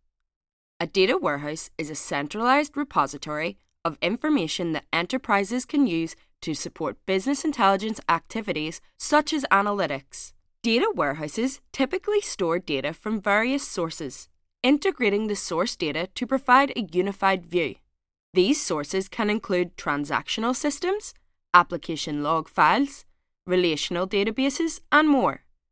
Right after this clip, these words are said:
The data in question is most often historical data required for periodical queries. This historical record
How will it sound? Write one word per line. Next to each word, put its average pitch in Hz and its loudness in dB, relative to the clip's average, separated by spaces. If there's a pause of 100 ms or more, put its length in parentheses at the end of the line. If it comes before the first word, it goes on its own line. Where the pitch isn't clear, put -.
(500)
The 233 -2
data 277 0
in 370 -2
question 175 -2 (260)
is 190 2
most 196 0
often 170 -2
historical 254 -2
data 139 -6 (320)
required 202 4
for 170 -4
periodical 233 2
queries. 147 -4 (540)
This 370 0
historical 202 0
record 170 0